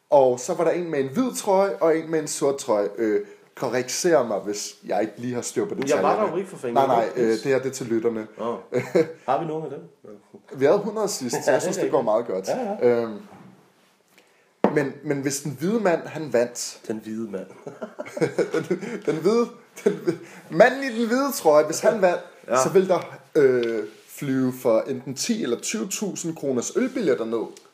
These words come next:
Speaker 2: Ja.
Speaker 1: til Nedre B og Nedre C.
Speaker 2: Ja.
Speaker 1: Og de blev så smidt oven fra Øvre C og Øvre B.
Speaker 2: Okay.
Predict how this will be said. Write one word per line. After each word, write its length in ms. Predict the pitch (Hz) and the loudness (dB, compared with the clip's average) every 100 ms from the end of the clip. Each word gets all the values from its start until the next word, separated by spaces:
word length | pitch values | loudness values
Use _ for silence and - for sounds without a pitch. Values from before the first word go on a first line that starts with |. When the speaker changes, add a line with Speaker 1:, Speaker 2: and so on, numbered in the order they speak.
| _ _ - | _ _ -10
Speaker 2:
Ja. 200 | 101 147 | -4 -4
Speaker 1:
til 180 | 156 165 | -2 -4
Nedre 360 | 143 156 170 185 | -4 -2 -2 0
B 40 | 190 175 | -2 -2
og 60 | 147 | -4
Nedre 240 | 127 123 | -4 -4
C. 300 | - 269 220 - _ _ _ - | -4 -4 -6 -10 _ _ _ -6
Speaker 2:
Ja. 120 | 101 | -4
Speaker 1:
Og 60 | 139 | -2
de 60 | |
blev 120 | 151 165 | 0 0
så 120 | 170 - - _ | -4 -8 -16 _
smidt 400 | - - 185 226 | -12 -6 -2 -2
oven 300 | - 139 143 | -2 -2 -2
fra 360 | 165 170 135 123 - | -4 0 2 0 -2
Øvre 380 | 139 139 156 - - _ _ _ _ | -2 2 0 0 -6 _ _ _ _
C 220 | - 120 107 | -4 0 0
og 80 | 92 | 0
Øvre 300 | 147 156 139 | 2 2 0
B. 40 | 113 87 - | -2 -6 -4
Speaker 2:
Okay. 360 | 151 190 302 | 0 0 -2